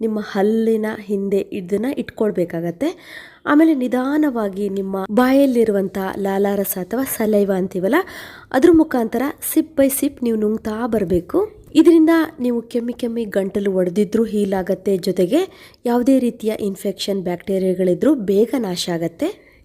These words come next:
ಯಾರಿಗೆ ಒಣ ಕೆಮ್ಮಿದೆ ಅವರಿಗಂತೂ ಈ ಮನೆ ಮದ್ದು ತುಂಬಾನೇ ಒಳ್ಳೆಯದು. ಅವರು ದಿನದಲ್ಲಿ ಒಂದರಿಂದ ಎರಡು ಸಲ, ತಪ್ಪಿದ್ರೆ ಮೂರು ಸಲನಾದ್ರೂ, ಅಂದ್ರೆ ಯಾವಾಗ ಅವರಿಗೆ ಕೆಮ್ಮು ಸ್ಟಾರ್ಟ್ ಆಗುತ್ತೋ ಅವಾಗ ಅರ್ಧ ಸ್ಪೂನ್ ಅರಿಶಿನವನ್ನ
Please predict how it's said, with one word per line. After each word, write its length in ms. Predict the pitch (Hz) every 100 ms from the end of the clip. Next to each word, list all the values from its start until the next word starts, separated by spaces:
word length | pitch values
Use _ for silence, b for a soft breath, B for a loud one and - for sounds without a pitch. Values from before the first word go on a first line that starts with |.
| -
ಯಾರಿಗೆ 560 | 262 294 320 330 330
ಒಣ 240 | 302 214 208
ಕೆಮ್ಮಿದೆ 520 | 233 247 208 196 208
ಅವರಿಗಂತೂ 640 | - 214 214 214 208 220 -
ಈ 140 | 208
ಮನೆ 240 | 202 196
ಮದ್ದು 260 | 190 185 208
ತುಂಬಾನೇ 500 | - 233 262 285 269
ಒಳ್ಳೆಯದು. 520 | 214 180 180 180 330 B B B -
ಅವರು 320 | 302 311 302
ದಿನದಲ್ಲಿ 440 | 247 226 226 214 226
ಒಂದರಿಂದ 480 | 214 226 262 285
ಎರಡು 360 | 269 220 190 185
ಸಲ, 220 | - 190 180 b b b b _ -
ತಪ್ಪಿದ್ರೆ 300 | 247 262 285
ಮೂರು 280 | 233 233 240
ಸಲನಾದ್ರೂ, 520 | 254 240 220 202 233
ಅಂದ್ರೆ 300 | 226 233 226
ಯಾವಾಗ 440 | 220 254 294 294 285
ಅವರಿಗೆ 460 | - 214 208 208 196 B B
ಕೆಮ್ಮು 240 | - 277 294
ಸ್ಟಾರ್ಟ್ 400 | - - 196 190
ಆಗುತ್ತೋ 300 | 180 180 277
ಅವಾಗ 440 | - 240 214 185 294 -
ಅರ್ಧ 260 | 269 247 302
ಸ್ಪೂನ್ 360 | 320 - 294 269
ಅರಿಶಿನವನ್ನ 520 | 220 - 214 196 208